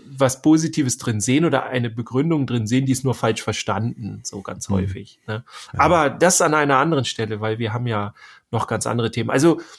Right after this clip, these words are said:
Speaker 1: mein Buch, darf ich auch schon sagen, kommt im September zu, ähm, eine Woche vor oder eine knappe Woche vor Die wollen doch nur Aufmerksamkeit Teil zwei.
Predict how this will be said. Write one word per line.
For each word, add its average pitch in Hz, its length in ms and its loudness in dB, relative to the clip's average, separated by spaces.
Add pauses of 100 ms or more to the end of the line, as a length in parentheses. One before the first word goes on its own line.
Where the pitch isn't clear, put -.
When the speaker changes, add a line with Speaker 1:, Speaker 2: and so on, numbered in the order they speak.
(120)
Speaker 1:
mein 123 220 2
Buch, 240 220 4
darf 170 160 2
ich 151 140 0
auch 180 100 4
schon 170 180 0
sagen, 143 260 0
kommt 156 320 -2
im 135 260 -2
September 113 1000 -6 (160)
zu, 120 600 -2
ähm, 107 520 -6
eine 165 380 4
Woche 175 640 4
vor 151 720 2 (180)
oder 117 160 -2
eine 113 160 -4
knappe 143 440 -2
Woche 131 280 0
vor 131 280 -4
Die 120 140 -4
wollen 123 200 2
doch 131 180 -4
nur 101 140 -4
Aufmerksamkeit 127 880 -4
Teil 110 240 -6
zwei. 110 600 -2